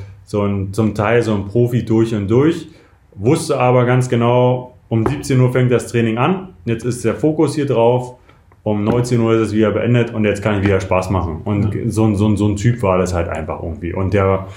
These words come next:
Speaker 1: er war richtig gut als Halblinker, äh, richtig Qualität gehabt und als Typ noch nebenbei dann in der Kabine oder auf dem Hotelzimmer war auch echt, echt cool. Ich kann jetzt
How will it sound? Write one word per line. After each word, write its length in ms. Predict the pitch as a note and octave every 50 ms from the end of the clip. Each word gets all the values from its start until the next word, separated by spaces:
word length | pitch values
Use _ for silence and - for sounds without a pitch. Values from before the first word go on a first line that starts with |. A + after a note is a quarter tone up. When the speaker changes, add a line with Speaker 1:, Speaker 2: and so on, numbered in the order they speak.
| - - -
Speaker 1:
er 120 | - G2 G#2+
war 160 | A#2 A#2 C3
richtig 320 | C#3+ C#3+ C#3 C3+ B2 B2+
gut 360 | - C3 C#3 C#3+ - - -
als 200 | A#2 A#2 A2+ -
Halblinker, 640 | A2 G2+ F#2+ G#2+ A2 A#2 A2+ A#2 A2+ A2 A2 G#2+ G#2+ G#2+
äh, 480 | G#2+ G#2 G#2 G2+ G2+ G2+ G2+ G#2+ G#2+ G#2
richtig 260 | G2 A2+ - - -
Qualität 500 | - - G#2+ G2 F#2+ G2 G#2+ G#2 G#2 -
gehabt 380 | - G2+ F#2 F#2+ F#2+ - - - - - - - -
und 120 | G2+ G2
als 220 | F#2+ F#2+ F#2 -
Typ 240 | - - A#2+ A2+ -
noch 160 | G#2+ G2+ F#2
nebenbei 380 | G#2 G#2+ G2+ G2 G2 G2 G2+ G2+
dann 180 | G2 G2 G2 G2+
in 120 | G2+ G2+
der 100 | G2+ F#2+
Kabine 560 | G2 G2 F#2 F#2 G2 G2+ G2+ G#2 G2+ G2 G2
oder 260 | G2 F#2+ F#2 F#2+ F#2
auf 160 | F2+ F#2 F#2 F#2
dem 240 | G2 F#2 F#2 F2
Hotelzimmer 680 | E2+ F#2 F2+ F2+ G2 F#2+ F#2+ F#2+ G2 F#2 F#2 F2+ E2+ E2
war 120 | E2+ E2+
auch 260 | E2+ F2 F2 E2+ F#2+
echt, 300 | G#2 F2+ F2+ - - -
echt 200 | E2+ F2 F2+ - -
cool. 140 | A2+ G#2 F2+ - - - - - - - -
Ich 180 | - G2 F#2+ -
kann 160 | A#2 A#2+ B2+
jetzt 320 | B2+ A#2+ - - - -